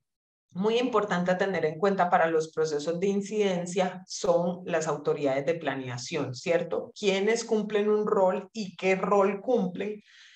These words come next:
dentro de la formulación del Plan Nacional de Desarrollo? Entonces, en la cabeza, del, en la, en la parte superior de la pirámide de las autoridades de planeación se encuentra, obviamente, el presidente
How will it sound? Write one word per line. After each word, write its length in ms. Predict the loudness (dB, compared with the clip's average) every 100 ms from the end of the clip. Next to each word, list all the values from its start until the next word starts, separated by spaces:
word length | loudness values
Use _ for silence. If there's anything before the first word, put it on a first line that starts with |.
| -20 _
dentro 520 | 6 6 8 6 6
de 100 | 6
la 160 | 6 2
formulación 600 | 0 -4 -4 -4 -2 -2
del 160 | -2 -2
Plan 220 | -4 -4
Nacional 460 | -4 -4 -4 -4 0
de 100 | 0
Desarrollo? 560 | 0 -4 -6 -10 -12 -20 _ _
Entonces, 680 | -4 -2 -2 0 0 -2 -4
en 260 | -4 -2 0
la 180 | -2 0
cabeza, 680 | 2 4 4 4 2 -2
del, 220 | 0 -2 -4 -10 -6
en 200 | -4 0
la, 280 | 0 -2 -4
en 140 | -4 0
la 140 | 2
parte 300 | 4 4 2
superior 760 | 0 -4 0 0 2 4 4 2
de 100 | 0
la 160 | -2
pirámide 800 | -4 -4 -4 -4 -4 -2 -2 -2
de 100 | -4
las 200 | -2 0
autoridades 560 | -2 -4 -4 0 0 0
de 80 | -2
planeación 720 | -4 -4 -4 -6 -4 -2 -2
se 100 | -6
encuentra, 600 | -8 -4 -4 -2 -4 -4 -6
obviamente, 840 | -2 2 2 2 0 -4 -4 -4 -4
el 160 | -6
presidente 840 | -4 -4 -4 -6 -6 -2 -2 -2